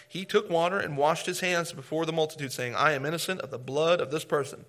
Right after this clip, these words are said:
You see to it." And all the people answered and said, "His blood will be on us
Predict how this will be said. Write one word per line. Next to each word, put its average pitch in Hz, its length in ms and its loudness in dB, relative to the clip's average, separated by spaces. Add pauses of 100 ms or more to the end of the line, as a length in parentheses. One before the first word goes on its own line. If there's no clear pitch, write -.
(200)
You 156 240 -4
see 190 280 -2
to 175 220 4
it." - 120 0 (1040)
And 139 100 2
all 170 120 10
the 185 60 4
people 180 300 0
answered 170 280 2
and 143 60 -10
said, 139 140 2
"His 185 200 4
blood 190 300 4
will 147 80 -6
be 170 200 -4
on 165 180 4
us 165 320 0